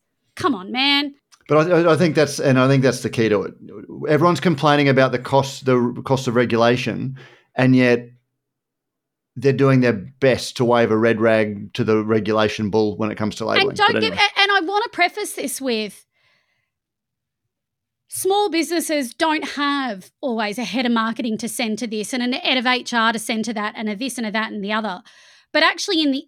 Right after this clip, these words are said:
Speaker 1: alcohol space, I would have thought that one of your core goals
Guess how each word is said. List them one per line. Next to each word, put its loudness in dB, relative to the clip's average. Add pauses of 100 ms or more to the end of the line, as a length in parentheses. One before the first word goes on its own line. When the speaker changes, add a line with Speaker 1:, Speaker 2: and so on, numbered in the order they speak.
Speaker 1:
alcohol -2
space, -10 (200)
I 4
would -6
have -10
thought -8 (680)
that 0
one 0
of -4
your -2
core -4
goals -4